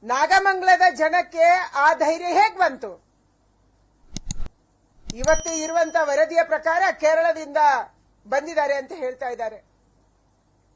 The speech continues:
ಅವ್ರು ಯಾರು? ಅವ್ರು ಹೇಗ್ ಬಂದ್ರು? ಯಾಕ್ ಬಂದ್ರು? ಇವತ್ತು ನಾಗಮಂಗಲದ ಕೇಸನ್ನ ಕೂಡ ನೀವು ಮುಚ್ಚಿ ಹಾಕಿದ್ದೀರಿ.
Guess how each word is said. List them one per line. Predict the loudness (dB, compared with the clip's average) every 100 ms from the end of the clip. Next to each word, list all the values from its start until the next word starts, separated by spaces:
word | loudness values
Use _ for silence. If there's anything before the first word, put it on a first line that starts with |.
| _
ಅವ್ರು | 2 4
ಯಾರು? | 4 4 2 -4 -12 _ _ -2
ಅವ್ರು | 0
ಹೇಗ್ | 4 2 4
ಬಂದ್ರು? | 0 0 -4 -8 -14 _ _
ಯಾಕ್ | 2 4 4 2
ಬಂದ್ರು? | 2 2 -6 -10 -16 _ _ _ _ _ _ _ _ _
ಇವತ್ತು | -8 -4 -4 0 2 2 2 -6 _ _ _ _
ನಾಗಮಂಗಲದ | -2 2 2 2 0 0 2 2
ಕೇಸನ್ನ | 0 -2 -2 -2 -6 -8
ಕೂಡ | -10 -6 -4
ನೀವು | -4 -8
ಮುಚ್ಚಿ | -10 -8
ಹಾಕಿದ್ದೀರಿ. | -6 -6 -6 -12 -12